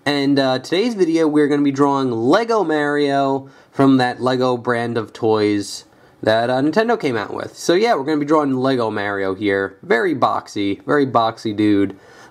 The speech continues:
Uh, but anyway, this video was requested by Edward.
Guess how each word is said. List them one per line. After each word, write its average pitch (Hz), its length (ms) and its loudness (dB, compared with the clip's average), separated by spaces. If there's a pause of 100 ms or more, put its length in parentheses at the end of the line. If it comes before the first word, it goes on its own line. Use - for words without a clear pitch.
Uh, 135 300 2
but 135 160 0
anyway, 196 420 0
this 175 160 0
video 185 320 2
was 156 540 0
requested 143 480 0
by 131 200 2
Edward. 165 680 0